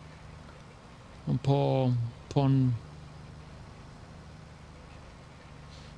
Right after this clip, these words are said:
infatti io lo abbasso e non lo alzo più perché altrimenti più il tempo che perdo che tutto il resto.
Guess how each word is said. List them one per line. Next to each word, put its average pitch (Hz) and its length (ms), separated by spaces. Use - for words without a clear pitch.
infatti 160 420
io 147 140
lo 143 120
abbasso 156 340
e 147 40
non 131 120
lo 135 160
alzo 131 220
più 151 200
perché 131 280
altrimenti 127 760
più 139 160
il 123 60
tempo 131 260
che 120 140
perdo 135 400
che 123 100
tutto 127 220
il 127 80
resto. 117 460